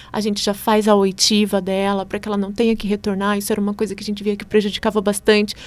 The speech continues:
pois ela tem muitas vezes o trabalho, tinha que ficar saindo pra retornar à delegacia,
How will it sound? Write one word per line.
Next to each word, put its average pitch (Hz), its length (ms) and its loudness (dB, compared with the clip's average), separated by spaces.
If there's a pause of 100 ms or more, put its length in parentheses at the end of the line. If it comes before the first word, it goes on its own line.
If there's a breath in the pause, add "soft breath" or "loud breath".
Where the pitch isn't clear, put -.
(220 loud breath)
pois 208 140 -2
ela 208 140 4
tem 208 220 2
muitas 208 220 0
vezes 196 160 2
o 202 40 -10
trabalho, 196 640 0 (120)
tinha 214 200 2
que 208 80 -6
ficar 220 220 -2
saindo 202 340 0
pra - 140 -6
retornar 202 420 2
à 214 40 6
delegacia, 202 840 0